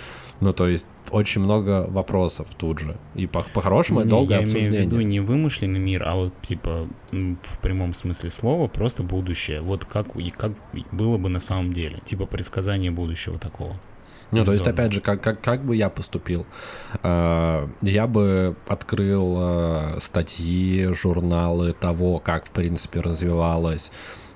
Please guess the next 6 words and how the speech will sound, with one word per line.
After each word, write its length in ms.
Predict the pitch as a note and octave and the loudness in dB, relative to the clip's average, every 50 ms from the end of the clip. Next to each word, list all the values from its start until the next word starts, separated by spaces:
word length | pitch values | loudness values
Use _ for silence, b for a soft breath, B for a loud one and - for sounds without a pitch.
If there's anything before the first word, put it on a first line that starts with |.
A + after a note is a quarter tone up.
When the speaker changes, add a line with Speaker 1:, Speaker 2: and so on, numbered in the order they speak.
| B - | B 0
Speaker 1:
э, 640 | F#2 F2 E2+ E2+ E2+ E2+ E2 E2 E2 D#2+ D#2 D2+ D2 | 2 2 4 4 4 4 4 2 2 2 0 -2 -2
телевидение, 580 | - - F#2+ F2+ E2+ E2+ E2+ D#2+ G2 G#2+ B2+ A#2+ | 0 0 0 2 2 0 0 0 0 0 2 2
ну, 120 | G#2 G2+ | 2 2
в 20 | - | 2
смысле, 380 | - G2 E2+ - - - D#2+ E2 | 2 0 0 0 0 -6 -6 -2
дизайн, 480 | F2+ F2+ F2 F2 D#2+ D#2 D#2 D#2 D2+ | -2 0 2 2 2 2 2 0 -2